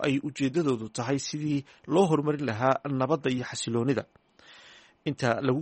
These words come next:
guda jiro wadahadallo socday ku dhowaad hal sano kadib markii Ruushka uu weeraray Ukraine. Arrintan ayaa ku soo beegmaysa xilli Maraykanku uu doonayo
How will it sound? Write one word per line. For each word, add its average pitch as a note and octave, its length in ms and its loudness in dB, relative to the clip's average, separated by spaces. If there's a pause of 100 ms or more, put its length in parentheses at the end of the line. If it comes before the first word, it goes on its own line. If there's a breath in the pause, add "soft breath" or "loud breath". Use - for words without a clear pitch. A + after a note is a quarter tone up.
guda A#2+ 140 -2
jiro C3+ 340 2
wadahadallo B2 440 2
socday C3+ 360 -2
ku C#3 120 -6
dhowaad C3 300 4
hal D3 200 -4
sano D#3+ 340 -2 (340 loud breath)
kadib F#3 300 0
markii G3 380 -2
Ruushka D#3+ 500 0
uu C3+ 160 2
weeraray B2+ 340 2
Ukraine. A#2 340 -4 (760 loud breath)
Arrintan B2+ 400 0
ayaa B2 160 0
ku - 120 -10
soo C3+ 160 0
beegmaysa C3 460 -2
xilli C3 220 -2
Maraykanku C3 480 -4
uu B2 80 -4
doonayo B2+ 400 0